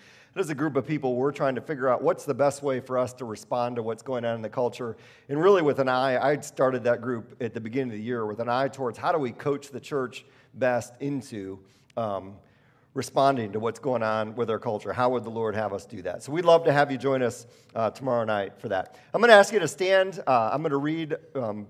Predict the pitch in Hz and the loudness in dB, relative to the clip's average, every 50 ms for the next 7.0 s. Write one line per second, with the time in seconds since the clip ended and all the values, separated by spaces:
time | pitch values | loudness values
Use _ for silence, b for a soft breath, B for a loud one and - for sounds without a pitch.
0 | - - 139 139 143 156 175 - 170 165 143 127 143 156 151 147 - - 131 - | -16 -14 -8 -4 -2 -2 -4 -4 -8 -14 -12 -6 -4 -4 -4 -4 -6 -10 -14 -6
1 | - 165 139 135 - 143 127 - - 165 160 156 151 139 - - 147 139 143 139 | -2 0 0 0 -2 -8 -12 -10 -6 -4 -2 -2 -2 -4 -6 -4 -2 0 0 0
2 | 135 131 - 175 147 147 131 113 - 151 139 135 135 131 139 135 135 123 - B | 0 -4 -8 -10 -8 -6 -6 -4 -4 -4 -4 -4 -4 -4 -2 -2 -2 -2 -4 B
3 | B B B B B B - 131 127 120 120 117 117 110 143 - - 110 104 104 | B B B B B B -4 -2 0 0 0 -2 -2 -4 -6 -6 -4 -2 -2 -2
4 | - 131 110 131 131 131 156 165 151 156 151 147 147 - 147 135 127 - - 156 | -2 -4 -4 -4 -2 -2 0 2 2 2 2 2 0 -4 -6 -6 -6 -6 -4 -4
5 | 139 131 117 - - - _ - - 117 107 104 110 120 113 - 131 - 160 143 | -4 -4 -4 -10 -18 -20 _ -12 -10 -10 -8 -8 -10 -12 -12 -12 -10 -8 -6 -6
6 | - 139 135 131 131 131 127 127 131 151 165 165 160 156 - - 113 104 104 | -4 -4 -4 -4 -2 -2 -2 -2 -2 -2 -2 -2 -4 -6 -6 -6 -6 -6 -6